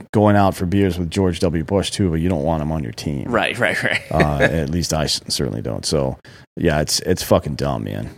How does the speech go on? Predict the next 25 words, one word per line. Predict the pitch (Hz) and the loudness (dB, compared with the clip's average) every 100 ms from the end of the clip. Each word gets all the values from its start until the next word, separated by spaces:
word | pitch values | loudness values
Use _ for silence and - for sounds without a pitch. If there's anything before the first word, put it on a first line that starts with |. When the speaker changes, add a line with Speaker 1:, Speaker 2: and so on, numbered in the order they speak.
| _ _ | _ _
Speaker 2:
Yeah, | 160 175 | 4 4
and, | 170 | 4
and, | 143 139 - | 2 2 0
and | 143 123 117 | 2 2 2
Soler | 139 117 160 151 113 | 4 6 6 6 6
was, | 104 113 | 4 4
it's | 107 117 | 2 0
even, | 127 110 104 101 | 0 0 0 -2
I | 117 | 0
mean, | 107 101 98 _ _ - | 0 -2 -6 _ _ -12
one | 120 120 123 | 0 2 2
twenty-three | 127 120 104 131 | 4 2 4 4
W | 127 123 113 | 6 6 6
R | 110 | 4
C | - | 2
plus, | 131 117 - | 4 4 4
eleven | 104 113 | 6 6
home | 110 107 110 | 6 6 6
runs, | 117 113 85 | 6 6 4
Speaker 1:
Mm-hmm. | 90 | 2
Speaker 2:
and | 113 | 6
just, | 135 127 - - _ _ _ _ _ _ _ _ | 6 6 2 -10 _ _ _ _ _ _ _ _
man, | 104 101 87 95 | -2 0 0 -2
I | 113 123 | 2 4
remember | 139 127 123 120 117 - | 6 6 6 6 6 2